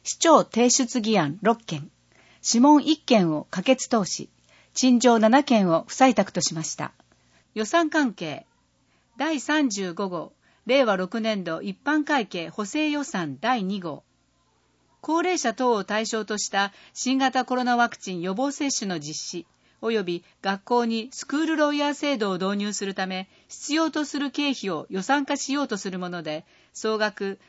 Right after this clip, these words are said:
二百九十五億三千五百八十二万円としました。令和六年度補正予算一覧は次の通りです。千円以下は切り捨てです。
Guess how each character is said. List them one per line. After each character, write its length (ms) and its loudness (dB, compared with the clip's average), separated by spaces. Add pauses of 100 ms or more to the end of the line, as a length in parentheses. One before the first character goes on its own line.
(120)
二 140 -2
百 280 -2
九 240 -2
十 240 -6
五 180 -4
億 300 -12 (200)
三 340 2
千 200 -2
五 100 -2
百 280 -4
八 300 -6
十 180 -2
二 160 0
万 220 2
円 160 -2
と 100 -8
し 140 -4
ま 100 -4
し 120 -10
た。 160 -10 (1300)
令 200 -2
和 120 2
六 240 -4
年 220 -2
度 220 -8 (100)
補 100 -6
正 220 -2
予 140 -2
算 340 -4
一 240 -6
覧 220 -4
は 180 -4
次 240 -6
の 140 0
通 180 -6
り 100 -8
で 140 -10
す。 220 -20 (480)
千 300 2
円 180 6
以 60 -2
下 140 0
は 160 0
切 180 -8
り 100 -2
捨 100 -14
て 100 -10
で 140 -8
す。 220 -20